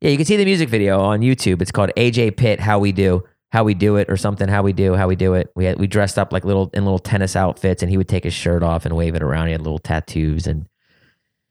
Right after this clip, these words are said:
and, uh, so we were, uh, doing, uh, interviews with this, uh, radio station in Berlin, and the guy who ran the radio station was this Swiss guy named Uli, and, uh, I became friends with him, and, uh,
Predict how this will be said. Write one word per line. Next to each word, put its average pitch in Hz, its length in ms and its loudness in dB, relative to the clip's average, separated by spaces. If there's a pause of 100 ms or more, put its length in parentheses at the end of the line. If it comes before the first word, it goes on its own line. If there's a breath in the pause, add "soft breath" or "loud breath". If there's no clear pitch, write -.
(400)
and, 135 200 2
uh, 127 340 2
so 123 280 0
we 127 140 2
were, 123 340 0
uh, 113 80 0
doing, 135 500 0
uh, 95 300 0 (140)
interviews 123 600 2
with 101 180 0
this, 98 260 -2
uh, 92 600 0 (300)
radio 131 320 2
station 98 460 0
in 90 80 0
Berlin, 98 500 2
and 85 140 0
the 85 60 -2
guy 107 320 2
who 107 260 2
ran 143 320 2
the 139 160 2
radio 139 320 2
station 110 380 -4
was 104 140 -2
this 104 140 -2
Swiss - 380 -2
guy 107 240 2
named 101 260 -2
Uli, 104 480 0 (600)
and, 101 260 2
uh, 98 60 2 (200)
I 92 60 2
became 98 300 0
friends 107 380 -2
with 98 140 0
him, 87 200 0
and, 80 320 -4
uh, 71 300 -4